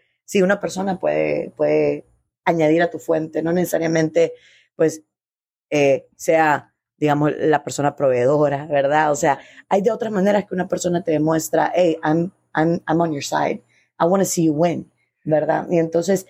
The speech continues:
la re-, una relación que yo tuve que dije, "Bueno, capaz esta persona me va a llegar, me, me dar, me va a dar lo que yo necesito", porque, pues,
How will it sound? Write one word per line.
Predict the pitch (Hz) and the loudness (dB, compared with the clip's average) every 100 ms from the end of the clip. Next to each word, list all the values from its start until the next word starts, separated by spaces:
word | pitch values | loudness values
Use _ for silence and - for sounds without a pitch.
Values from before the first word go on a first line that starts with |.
| _ _ _ _ _ | _ _ _ _ _
la | 190 190 | 0 2
re-, | 180 180 | 2 2
una | 214 226 | 0 0
relación | 202 190 196 | 0 -2 0
que | 202 | -2
yo | 190 | 0
tuve | 214 196 | 0 0
que | 165 | 0
dije, | 160 160 | 0 0
"Bueno, | 151 147 - | -2 -4 -8
capaz | - 151 180 | -10 -2 -2
esta | 185 190 | -2 -6
persona | 170 185 180 | -4 -2 -2
me | 165 | 0
va | 160 | 0
a | 170 | 2
llegar, | 160 160 180 175 _ _ _ _ _ _ _ _ _ | 2 2 0 -2 _ _ _ _ _ _ _ _ _
me, | 175 165 185 175 | -2 0 0 2
me | 175 180 | 2 4
dar, | 196 208 185 | 4 2 0
me | 175 | 0
va | 185 | 2
a | 208 | 2
dar | |
lo | 214 190 | 0 -2
que | |
yo | 175 | -2
necesito", | 185 170 160 185 180 | -2 -2 -2 -2 -2
porque, | 151 139 | -4 -10
pues, | 139 | -8